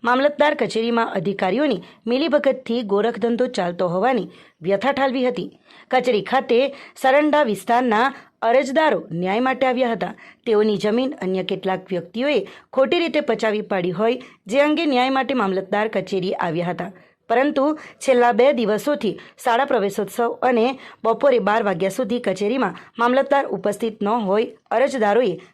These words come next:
કલાકો સુધી રાહ જોવી પડી હતી, જે દર્શાવે છે કે ઉમરગામ મામલતદાર કચેરીનો વહીવટ ગયો છે. જિલ્લા અધિકારી ઉમરગામ મામલતદાર કચેરીની કામગીરી બાબતે સમીક્ષા કરે અને અરજદારોને ન્યાય મળે તે દિશામાં યોગ્ય કાર્યવાહી કરે, એવી લોકો માંગ કરી રહ્યા છે.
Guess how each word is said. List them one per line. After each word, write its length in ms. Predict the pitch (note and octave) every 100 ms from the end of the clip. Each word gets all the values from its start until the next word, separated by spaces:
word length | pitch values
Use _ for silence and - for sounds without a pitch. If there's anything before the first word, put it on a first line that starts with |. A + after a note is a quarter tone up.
| -
કલાકો 400 | A#3+ C4 D4+ D4
સુધી 300 | - G#3 A3+
રાહ 160 | G3+ A#3
જોવી 260 | G#3 F3
પડી 240 | G3 G3 F3
હતી, 320 | F3+ D#3+ - _ - -
જે 100 | -
દર્શાવે 460 | A3 G#3 A#3+ C4 C4+
છે 160 | -
કે 140 | C#4 A#3
ઉમરગામ 560 | F#3+ F#3+ F3+ A#3 G3+ - - -
મામલતદાર 500 | A#3 B3 C#4 C#4 D4
કચેરીનો 460 | D4 G3 G#3 G#3+ A3
વહીવટ 500 | F#3 F#3+ G3+ G#3 A3+
ગયો 300 | G3+ F3+ F3
છે. 300 | - F3 - - - -
જિલ્લા 200 | G#3 G3
અધિકારી 600 | G3+ F#3 G3 G#3 A3 B3 - -
ઉમરગામ 380 | B3 C4+ B3 D4+
મામલતદાર 460 | C#4+ G#3 G#3 A3+ A#3
કચેરીની 460 | G#3+ F#3+ G3 A3
કામગીરી 420 | A3+ F#3 F3 F3+ F#3
બાબતે 360 | F3+ G3 B3+
સમીક્ષા 440 | B3 F#3+ G3 - A#3+
કરે 340 | A#3+ B3 C4+ - -
અને 160 | A#3+ B3+
અરજદારોને 760 | A#3+ A#3+ G#3+ B3 C4+ D#4 E3 - _ -
ન્યાય 260 | A#3 B3+
મળે 220 | C4+ G#3+ A3
તે 140 | A3
દિશામાં 400 | F3 F3+ G#3+ A3+
યોગ્ય 280 | G3 D#3+ F3+
કાર્યવાહી 480 | F3+ E3+ F3+ F3+ F3+
કરે, 340 | B3 B3 - - -
એવી 180 | C4+ D4+
લોકો 220 | D4+ D4
માંગ 260 | C#4+ C#4 C4
કરી 200 | C4 B3
રહ્યા 280 | A#3 A3+ G#3
છે. 280 | G3+ D#3+